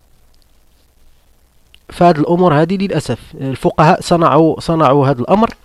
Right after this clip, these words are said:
وهم يستمرون. وراه معنا، معاهم، معنا التلاميذ ديالهم بحال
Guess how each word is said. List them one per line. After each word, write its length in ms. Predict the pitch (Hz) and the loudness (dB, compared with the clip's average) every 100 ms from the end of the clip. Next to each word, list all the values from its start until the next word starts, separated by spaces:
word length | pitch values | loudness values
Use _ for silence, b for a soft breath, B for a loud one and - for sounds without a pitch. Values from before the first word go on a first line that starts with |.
| _ _ _ _ _ _ - | _ _ _ _ _ _ -6
وهم 1160 | 151 160 - - 123 - - - 123 156 170 - | -2 0 -2 -14 -14 -16 -18 -12 -6 -4 -6 -10
يستمرون. 720 | 127 147 - 147 139 120 113 | -8 -8 -4 -2 -2 -4 -4
وراه 160 | 131 175 | 0 0
معنا، 300 | 123 139 151 | 0 0 0
معاهم، 520 | 127 139 139 - - 92 | 0 0 -2 -6 -16 -10
معنا 340 | 120 127 156 | -4 0 2
التلاميذ 680 | 139 117 104 - 175 160 156 | 0 -2 -6 2 4 4 2
ديالهم 380 | 110 123 123 104 - | 0 -2 -2 -4 -12
بحال 260 | - 127 | -10 -8